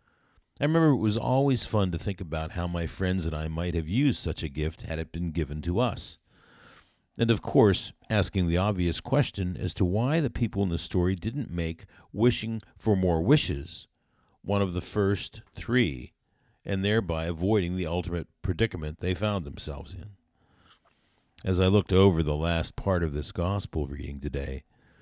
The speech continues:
it occurred to me that Jesus' instruction about asking our Father in heaven for the gift of the Holy Spirit is often underutilized and underappreciated. It's easy when we hear Jesus tell us that if we persist in asking, seeking, and knocking,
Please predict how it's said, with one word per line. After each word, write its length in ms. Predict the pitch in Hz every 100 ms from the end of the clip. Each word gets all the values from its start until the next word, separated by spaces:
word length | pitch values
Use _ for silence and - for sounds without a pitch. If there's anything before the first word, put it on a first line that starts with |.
| _ -
it 120 | 107
occurred 300 | 107 143 160
to 60 | 117
me 120 | 107
that 140 | 101
Jesus' 580 | 98 87 120 156 131 123
instruction 640 | 120 107 - 120 117 - 101
about 340 | 92 95 95
asking 520 | - 110 113 - 107
our 160 | 95 98
Father 480 | - 98 98 98 92
in 80 | 90
heaven 420 | 101 104 85 82 _ - _
for 120 | -
the 80 | 98
gift 260 | 92 98
of 80 | 90
the 100 | 85
Holy 220 | 78 90
Spirit 540 | 82 - 135 113 73 - _ _ _ _ -
is 160 | 101 95
often 580 | 98 95 - 90 76 82
underutilized 1040 | - 104 90 92 104 85 69 69 73 - - -
and 100 | 95
underappreciated. 960 | 80 76 73 - 107 85 69 - - - - _ _ _ _ _ _ _ - - -
It's 240 | 123 117 -
easy 380 | 165 180 143 120
when 160 | 101
we 120 | 101 95
hear 240 | 107 110
Jesus 540 | 90 98 104 85 85
tell 300 | - 135 120
us 160 | 82 71
that 140 | - 87
if 180 | 104
we 100 | 101
persist 640 | 95 - 87 - 151 - -
in 200 | 85 -
asking, 640 | 98 95 - 92 80 76
seeking, 460 | - 127 123 - 80
and 140 | 78
knocking, 480 | 92 120 127 85 76